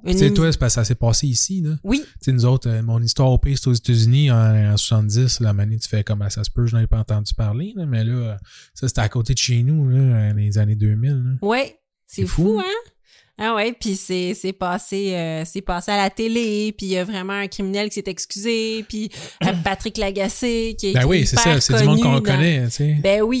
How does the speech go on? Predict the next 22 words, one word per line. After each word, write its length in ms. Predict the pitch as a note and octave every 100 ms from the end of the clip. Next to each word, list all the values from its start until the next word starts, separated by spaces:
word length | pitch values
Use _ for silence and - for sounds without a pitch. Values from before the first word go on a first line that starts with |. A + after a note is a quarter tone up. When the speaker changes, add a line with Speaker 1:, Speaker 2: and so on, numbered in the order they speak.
| A3
Speaker 1:
hyper 340 | - G#3+ B3+
connu 300 | G#3+ G#3+ A#3
dans 140 | A3 F#3+
le 40 |
portrait 460 | - F#3 - - G3+
médiatique, 800 | G#3 F#3 F#3 E3+ - A3 A3 G3+
puis, 280 | - F3+ F3
euh, 320 | E3 D#3+ D#3+
c'est 160 | E3 G3
une 160 | G#3
erreur 640 | F#3 G3+ F#3+ F3+ B3+ D#4+ A#3+
aussi, 420 | G#3+ - D4 D4
puis 120 | -
c'est, 260 | - E3+ D#3+
c'est, 280 | - E3 D#3
c'est 180 | - D#3
grave. 480 | E3+ F3 G#3+ F4+ -
Puis 160 | A3 G3+
Speaker 2:
Ouais. 200 | A#2+ C3+ - -
Speaker 1:
lui, 220 | G#3+ C#4
il 20 | C4
disait, « 480 | G3+ G3+ A#3 B3+